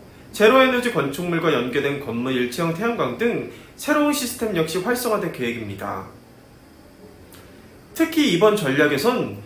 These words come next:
신재생 에너지 공급 의무화 제도의 개편도 이뤄집니다.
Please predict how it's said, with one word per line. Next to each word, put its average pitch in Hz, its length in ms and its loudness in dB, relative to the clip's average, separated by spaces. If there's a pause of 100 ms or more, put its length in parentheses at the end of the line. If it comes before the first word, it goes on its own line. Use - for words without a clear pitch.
신재생 302 500 0
에너지 185 300 2
공급 151 320 -2
의무화 143 300 2
제도의 131 300 -2
개편도 131 440 -6
이뤄집니다. 101 800 -8